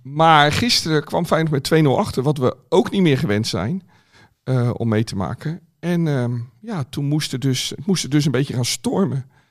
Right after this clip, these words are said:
En dat was wel weer fijn, ouderwets Feyenoord, moet ik zeggen. Eh, publiek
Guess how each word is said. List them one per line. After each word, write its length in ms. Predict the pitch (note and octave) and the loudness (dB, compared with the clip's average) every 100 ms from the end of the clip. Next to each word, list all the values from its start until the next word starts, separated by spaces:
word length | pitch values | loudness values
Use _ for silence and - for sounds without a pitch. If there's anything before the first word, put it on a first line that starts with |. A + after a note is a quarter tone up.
| _ _ _ _ _ | _ _ _ _ _
En 160 | - E3+ | -2 0
dat 160 | F#3+ G#3+ | 0 0
was 180 | G3+ | -2
wel 200 | G3 F#3 | 0 2
weer 380 | F3+ D3+ D3 C#3 - | 4 2 0 -2 -10
fijn, 840 | - - - E3 F3+ F3 D#3 - _ | -16 -12 -6 -2 0 0 -2 -4 _
ouderwets 960 | - F3 E3 D3 C#3 D#3 - - - - _ _ _ | 0 2 4 4 2 0 -4 -4 -8 -16 _ _ _
Feyenoord, 640 | - D#3+ A#2+ G2 D2+ C3+ | -6 0 2 0 -2 -6
moet 120 | G#2 | -6
ik 100 | G#2 | -6
zeggen. 440 | - - - - A#2 - | -6 -8 -8 -12 -14 -10
Eh, 140 | A2 - - A#2 _ _ | -6 -6 -8 -12 _ _
publiek 520 | - A#2 C3+ E3 - | -8 -4 -4 -4 -8